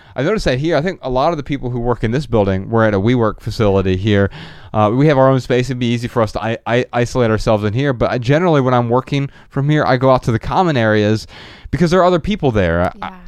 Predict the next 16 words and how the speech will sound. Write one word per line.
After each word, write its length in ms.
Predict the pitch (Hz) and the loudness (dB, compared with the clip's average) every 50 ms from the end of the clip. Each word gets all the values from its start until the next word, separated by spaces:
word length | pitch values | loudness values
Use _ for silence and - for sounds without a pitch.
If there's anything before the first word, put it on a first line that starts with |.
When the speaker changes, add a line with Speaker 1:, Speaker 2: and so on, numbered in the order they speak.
| - - - | -12 -6 -4
Speaker 1:
I, 260 | 113 107 - 120 139 | -4 -2 0 0 2
I 20 | 139 | 2
identify 420 | 131 151 143 139 131 - - 127 | 2 2 2 0 0 2 2 0
it 20 | 117 | 0
as, 80 | 110 | 0
like, 140 | 104 113 90 | 0 -2 -2
ambient 440 | 113 127 131 131 131 123 117 101 101 | -2 -2 0 0 0 -2 -2 -4 -6
people. 380 | - 139 113 - - 73 73 - | -8 -8 -8 -8 -10 -12 -12 -12
So, 160 | - - 113 | -8 -6 -4
like, 140 | 110 120 107 | -4 -4 -2
even 260 | 131 175 180 196 190 | -4 -2 -2 0 0
in 100 | 175 170 | 0 0
your 140 | 156 151 156 | 0 2 2
office, 440 | 180 190 165 - 131 127 127 - | 2 2 2 0 -2 -2 -2 -4
Speaker 2:
Yeah. 140 | 208 202 190 190 - - - - - | -10 -16 -20 -20 -20 -20 -20 -18 -16
Speaker 1:
I, 80 | - | -16